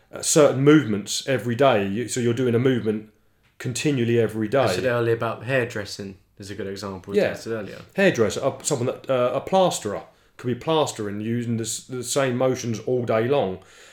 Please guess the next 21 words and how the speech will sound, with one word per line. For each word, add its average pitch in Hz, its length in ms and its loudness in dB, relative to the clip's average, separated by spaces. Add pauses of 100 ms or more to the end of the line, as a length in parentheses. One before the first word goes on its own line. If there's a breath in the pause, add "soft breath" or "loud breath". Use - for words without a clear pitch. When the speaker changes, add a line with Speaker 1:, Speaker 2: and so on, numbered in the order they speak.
Speaker 1:
So 160 180 4
we 165 80 4
need 214 140 4
to 147 80 -4
look 185 260 4
at 107 280 -2 (160)
what 151 280 0
could 131 120 -8
be 135 80 -2
causing 120 480 -2
the 120 60 -2
back 117 300 -4
problems. 95 720 -8 (340 soft breath)
And 135 160 0
then 180 160 6
we 175 80 6
need 165 200 4
to 156 120 -6
look 147 240 2
at, - 300 0
uh, 117 380 -6